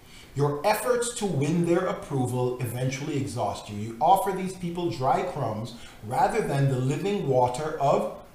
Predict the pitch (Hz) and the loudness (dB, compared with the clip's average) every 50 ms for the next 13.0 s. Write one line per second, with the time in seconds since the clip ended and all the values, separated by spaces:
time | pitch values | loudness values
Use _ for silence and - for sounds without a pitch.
0 | - - 117 123 131 139 139 147 147 156 160 160 160 160 - - - 175 170 151 | -14 -8 -4 0 2 6 6 8 8 8 6 6 4 2 0 0 2 2 4 4
1 | 139 139 139 - - - - - - - - - - - - 139 135 131 135 135 | 4 2 0 -4 -8 -12 -16 -20 -20 -20 -20 -20 -14 -6 -2 0 2 2 2 0
2 | 123 - - 139 131 127 117 110 - - - - - - - - - - - 131 | -2 -2 -2 -2 0 0 0 -2 -4 -8 -10 -14 -16 -20 -20 -20 -20 -10 -6 -4
3 | 143 143 - 147 143 143 143 143 143 143 - - 120 123 127 131 139 143 156 165 | -4 -2 -2 -2 0 2 2 4 2 2 0 -2 -2 0 2 4 6 8 8 10
4 | 175 180 180 170 156 151 143 131 131 131 127 - - 156 156 151 139 123 107 - | 8 8 6 6 4 4 4 4 4 2 0 -2 -4 -4 0 2 2 2 0 -2
5 | - - - - - - - - - - - 131 123 113 - 113 - - 120 110 | -6 -10 -12 -14 -18 -20 -20 -20 -20 -12 -6 -6 -6 -4 -4 -6 -6 -4 -4 -6
6 | 110 98 110 101 104 104 104 104 92 85 85 87 - - - - - - - - | -6 -6 -6 -4 -4 -4 -4 -6 -8 -10 -12 -14 -16 -18 -18 -18 -18 -12 -10 -8
7 | - 151 147 151 156 147 143 - 165 160 160 165 - 170 180 202 202 - - - | -4 -4 -2 -2 -2 -2 0 4 4 4 4 4 4 6 8 8 8 6 4 -4
8 | - - - 143 147 156 160 170 175 180 185 170 151 131 - - - - - - | -10 -14 -14 -10 -4 0 4 6 8 8 8 8 6 4 2 -2 -6 -10 -8 -4
9 | 143 143 135 151 156 151 147 143 135 127 123 135 123 131 139 135 135 - - 131 | -2 -2 0 0 -2 -2 2 2 2 4 4 2 0 0 0 -2 -2 0 0 0
10 | 127 127 135 165 196 - - 127 139 143 143 - - - - - - 127 135 143 | 0 2 0 0 -2 -4 -2 -2 0 0 0 -2 -4 -8 -12 -8 -2 0 4 8
11 | 151 147 151 165 175 170 170 - - 220 214 160 123 123 127 - - 131 123 123 | 8 8 8 8 6 6 4 2 4 4 4 6 4 2 0 -2 -4 -6 -4 -2
12 | 131 127 127 120 113 117 117 117 113 113 - - 131 113 110 127 127 - - - | -2 -2 -2 -2 -2 -2 -2 -2 -4 -4 -4 -4 -4 -4 -4 -4 -6 -6 -10 -14